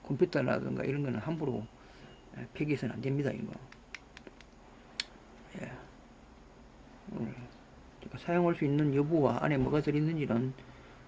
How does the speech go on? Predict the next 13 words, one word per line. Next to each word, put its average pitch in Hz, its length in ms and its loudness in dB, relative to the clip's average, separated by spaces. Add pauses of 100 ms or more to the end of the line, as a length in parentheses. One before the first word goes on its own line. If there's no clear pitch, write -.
(200)
예, - 200 -8
최종 147 320 -2
말미에 135 360 4
한번 110 440 -6 (320)
올리도록 143 460 -2
하겠습니다. - 440 -10 (880)
예. 123 120 -2 (3250)
예, 151 120 4
오늘 185 300 6
이렇게 156 360 2 (1040)
여러 156 120 2
가지 180 160 8
나왔죠. 139 380 4